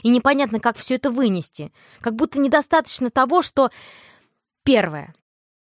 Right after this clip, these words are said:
Я самая высокая девочка в младших классах. Второе. При этом у меня самая маленькая грудь. Третье. Месяц назад я выяснила,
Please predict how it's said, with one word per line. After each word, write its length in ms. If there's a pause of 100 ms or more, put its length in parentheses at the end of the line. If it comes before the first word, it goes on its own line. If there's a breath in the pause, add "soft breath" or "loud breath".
(200)
Я 220
самая 500
высокая 540
девочка 440
в 60
младших 460
классах. 500 (580)
Второе. 680 (460 loud breath)
При 260
этом 420
у 80
меня 240
самая 720
маленькая 580
грудь. 440 (500)
Третье. 540 (420)
Месяц 340
назад 380
я 100
выяснила, 540